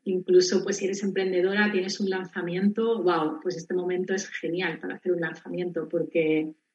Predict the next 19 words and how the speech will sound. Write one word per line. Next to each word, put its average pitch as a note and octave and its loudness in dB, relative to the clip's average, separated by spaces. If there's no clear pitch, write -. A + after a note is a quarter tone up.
porque F#3 2
tienes F#3 -2
toda G3 0
esa G3+ 0
energía A3 0
y F#3+ 4
mucha F#3 -2
positividad E3+ -2
mental, E3+ -2
además. E3+ -8
Todo A3+ 6
lo A#3+ 8
que A3+ 6
no G#3+ 6
teníamos F#3+ 0
en F3 -4
esta F3+ -4
fase E3+ -2
premenstrual, F3 0